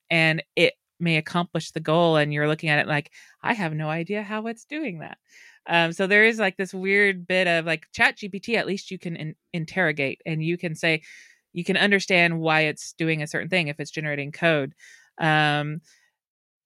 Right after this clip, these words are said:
which I think is an interesting, uh, k-, uh, thing with the Chat G P T plugins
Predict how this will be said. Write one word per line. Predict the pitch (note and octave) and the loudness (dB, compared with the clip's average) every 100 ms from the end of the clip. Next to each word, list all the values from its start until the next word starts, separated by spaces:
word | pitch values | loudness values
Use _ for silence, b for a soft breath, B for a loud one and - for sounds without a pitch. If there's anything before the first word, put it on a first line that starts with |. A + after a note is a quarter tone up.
| _ | _
which | F3+ F3+ G3 F3+ | 2 4 6 4
I | F3+ | 2
think | G#3+ G#3+ | 4 4
is | F#3+ | 2
an | F3+ | 0
interesting, | F3 - F#3 F#3 E3 E3 - _ - | -2 -4 -4 -2 0 -2 -8 _ 0
uh, | D3+ C#3+ - - _ | 2 2 0 -6 _
k-, | - - - | -20 -4 2
uh, | D3+ D3+ D#3 - _ | 4 4 0 -6 _
thing | F#3+ E3 D#3 | 2 4 2
with | D#3 D#3 | 0 -2
the | |
Chat | D3+ E3+ F3 | -2 -2 -2
G | D#3+ | -6
P | |
T | - A3+ | -4 -4
plugins | G#3+ A2+ - - | -2 -4 -6 -12